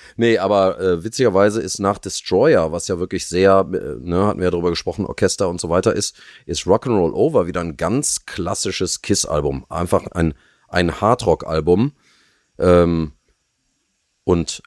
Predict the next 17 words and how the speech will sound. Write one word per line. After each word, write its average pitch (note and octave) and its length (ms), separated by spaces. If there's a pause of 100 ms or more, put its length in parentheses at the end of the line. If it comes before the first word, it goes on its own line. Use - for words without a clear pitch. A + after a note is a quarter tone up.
Love F2 440
Gun A#2+ 420
vielleicht G2+ 420
wieder F#2 280
ein F2+ 160
klein A#2+ 640
bisschen B2 760 (760)
anders, A#2+ 560
aber F#2 160
auch - 180
klassisch D2 440
Hardrock. - 600
Und D#2+ 240
dann G#2 440
wird's G2+ 200
erst - 480
mit F2+ 340